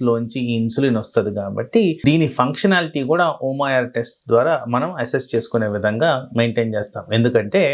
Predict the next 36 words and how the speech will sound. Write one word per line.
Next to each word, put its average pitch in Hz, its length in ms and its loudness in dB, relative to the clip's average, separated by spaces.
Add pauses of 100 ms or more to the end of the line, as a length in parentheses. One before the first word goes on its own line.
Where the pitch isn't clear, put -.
(180)
నేను 117 200 4
ఎప్పుడు 160 260 0
చెప్తుంటాను, 113 540 0 (260)
మనకి 135 320 2
టైప్ 127 280 0
టూ 160 80 6 (120)
డయాబెటిస్ 127 440 -2
డిటెక్ట్ 127 340 0
అయ్యే 113 180 2
స్టేజ్ 101 300 -6 (120)
కి 165 80 -2 (240)
ఫిఫ్టీ 185 320 2 (140)
పర్సెంట్ 156 400 0
of 139 120 -12
the 127 140 0
pancreas 127 420 -2 (100)
డ్యామేజ్ 123 360 -2
జరిగినప్పుడే 113 540 -2 (220)
ఇలాంటి 131 240 2 (100)
పరిస్థితులు 123 440 -2
ఏర్పడతాయని. 107 640 -2 (180)
So 190 120 6 (140)
early 170 260 2 (100)
detection 156 520 -2
of 139 60 0 (100)
beta 127 200 2 (120)
cell 131 140 -2 (120)
dysfunction 131 580 -2
ని 113 120 0
కూడా 113 200 2 (320)
మనం 131 160 2 (180)
దీని 123 240 2
ద్వారా 135 220 2 (120)
అసెస్ - 240 -4 (100)
చేసుకుంటూ, 123 520 -2 (320)
అవి 143 220 2